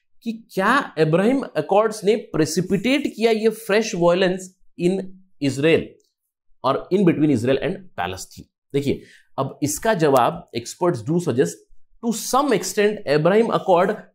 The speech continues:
did play a role in precipitating this particular violence। अब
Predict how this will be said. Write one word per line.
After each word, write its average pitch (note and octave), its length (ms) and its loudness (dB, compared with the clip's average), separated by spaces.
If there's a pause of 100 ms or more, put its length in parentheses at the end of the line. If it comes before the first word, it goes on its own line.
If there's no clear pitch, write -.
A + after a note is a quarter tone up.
(220)
did C4 260 2
play G3+ 240 4
a G3+ 160 4
role F3 260 4 (460)
in F#3 180 2 (240)
precipitating D3+ 580 -2
this C#3 200 -6
particular A2+ 320 -4
violence। - 420 -10 (720)
अब A#2+ 220 -8